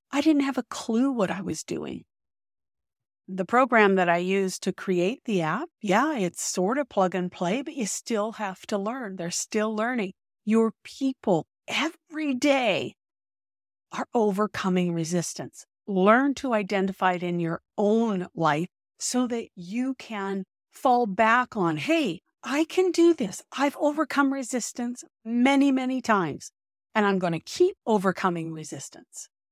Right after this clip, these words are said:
I know that you can. Even plugging in this podcast to listen to it, you overcame resistance because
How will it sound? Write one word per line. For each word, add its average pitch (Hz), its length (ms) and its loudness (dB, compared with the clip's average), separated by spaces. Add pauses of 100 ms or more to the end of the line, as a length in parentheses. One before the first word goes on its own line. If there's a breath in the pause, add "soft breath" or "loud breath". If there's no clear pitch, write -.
(200)
I 214 140 0
know 247 480 4 (280)
that 196 140 0
you 196 120 -2
can. 156 320 -4 (560)
Even 339 360 8
plugging 269 480 2
in 247 160 0
this 226 180 -2
podcast 202 720 -2
to 165 340 -6
listen 170 460 -2
to 165 240 -12
it, - 180 -18 (260)
you 202 380 2
overcame 208 840 -2 (120)
resistance 170 840 -4 (260)
because - 460 -2